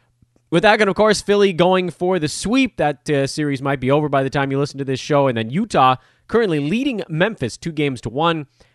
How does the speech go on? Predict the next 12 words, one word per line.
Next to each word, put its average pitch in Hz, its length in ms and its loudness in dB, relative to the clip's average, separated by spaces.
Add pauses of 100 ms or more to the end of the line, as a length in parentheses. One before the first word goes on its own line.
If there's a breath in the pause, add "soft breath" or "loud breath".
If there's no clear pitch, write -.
(160)
after 139 300 -4
winning 135 280 -2
the 107 300 -4
second 131 340 -2
game 120 200 -2
in 107 40 -8
Utah 113 420 0
and 107 180 -6
then 101 80 -6
the 90 80 -10
first 131 320 -4
game 117 240 -2